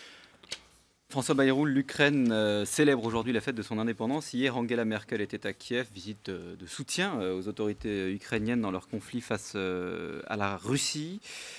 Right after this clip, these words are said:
Euh, la chancelière al-, chancelière allemande s'est dit prête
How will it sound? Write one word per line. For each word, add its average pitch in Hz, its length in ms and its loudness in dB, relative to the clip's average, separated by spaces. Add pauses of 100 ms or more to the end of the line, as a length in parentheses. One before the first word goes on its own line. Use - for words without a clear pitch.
(220)
Euh, 117 180 4
la 117 80 6
chancelière 156 400 0
al-, 127 260 2
chancelière 143 560 0
allemande 131 380 0
s'est 120 120 -6
dit 113 220 -10
prête 156 460 0